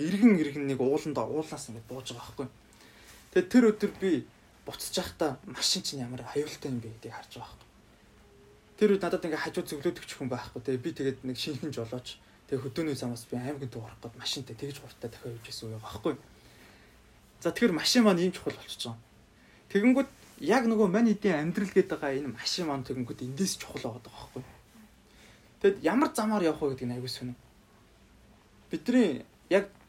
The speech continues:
унаад явж байгаа энэ машин болохоор аягүй сонь сонь замаар явдаг. Аягүй тийм хад басхтай, шорон замаар. Тэгээд мани-, сая миний хэлсэн шиг ийм уулаас ингээд те бороо төвд уруудаад явж байгаа юм шиг.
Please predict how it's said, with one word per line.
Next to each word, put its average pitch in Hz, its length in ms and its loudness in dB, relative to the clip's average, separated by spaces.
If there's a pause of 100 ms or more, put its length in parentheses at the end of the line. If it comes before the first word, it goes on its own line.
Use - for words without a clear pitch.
унаад 175 320 -2
явж 143 160 0
байгаа 147 240 0
энэ 123 160 -2
машин - 240 -6
болохоор 123 480 -10
аягүй 170 240 -4
сонь 143 160 -10
сонь 131 240 -6
замаар 117 320 -10
явдаг. - 160 -16 (240)
Аягүй 127 240 -8
тийм 123 160 -8
хад - 240 -10
басхтай, - 560 -6 (320)
шорон 135 400 -8
замаар. 123 320 -6 (560)
Тэгээд 131 320 -2
мани-, 143 400 -4
сая 170 240 2
миний 156 160 2
хэлсэн 135 320 -8
шиг 127 240 -6
ийм 131 240 0
уулаас 143 400 -2
ингээд 123 160 -6
те 139 80 -2
бороо 131 320 -4
төвд 131 160 -8
уруудаад 139 400 -4
явж 120 240 -10
байгаа 113 80 -10
юм 113 80 -16
шиг. - 140 -20